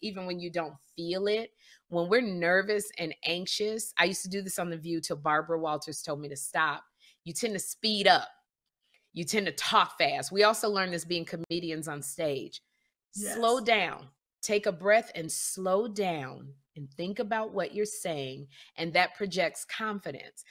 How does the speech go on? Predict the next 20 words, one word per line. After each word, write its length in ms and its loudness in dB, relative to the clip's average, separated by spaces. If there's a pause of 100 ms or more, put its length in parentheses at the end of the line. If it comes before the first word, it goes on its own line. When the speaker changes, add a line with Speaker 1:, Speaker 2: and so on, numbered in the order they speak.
(440)
Speaker 1:
If 200 0
you 160 4
look 240 4
at, 240 4 (520)
um, 320 -6
President 480 2
Obama, 420 0
he 140 -4
says 240 -2
a 40 0
lot 180 2
of 100 6
uhs 360 2
and 160 -4
ahs, 440 2
which 260 -2
I, 200 2 (580)
I 100 12
took 380 0
Toastmasters. 880 2